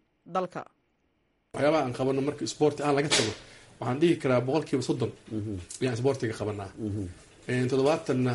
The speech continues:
Speaker 2: een, arrimaha bulshada
Speaker 3: Mhm.
Speaker 2: ayaan xoogga saarnaa. Baahiyo jira darteed, ee, si loo kaabo.
Speaker 3: Mhm.
Speaker 2: Een, haddii aan lahayd wacyigelinta waalidiinta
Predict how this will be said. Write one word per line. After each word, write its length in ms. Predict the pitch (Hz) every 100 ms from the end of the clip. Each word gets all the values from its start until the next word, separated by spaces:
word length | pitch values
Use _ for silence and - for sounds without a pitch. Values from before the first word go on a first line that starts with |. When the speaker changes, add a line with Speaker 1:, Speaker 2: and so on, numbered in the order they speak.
| 117
Speaker 2:
een, 200 | 127 113
arrimaha 260 | 117 143 131
bulshada 320 | 110 107 117
Speaker 3:
Mhm. 360 | - - 104 98
Speaker 2:
ayaan 160 | 92 113
xoogga 220 | 127 -
saarnaa. 360 | - 101 95 82 - - - 135
Baahiyo 220 | 147 170
jira 180 | 139 120
darteed, 340 | 131 - 104 - -
ee, 260 | - 110 107
si 120 | -
loo 180 | 131 127
kaabo. 300 | 127 104 131
Speaker 3:
Mhm. 300 | 180 107 98 95 - -
Speaker 2:
Een, 240 | 131 117
haddii 220 | 113 120 147
aan 140 | 135
lahayd 140 | 131
wacyigelinta 440 | 120 113 127 143 123
waalidiinta 540 | 120 117 123 147 -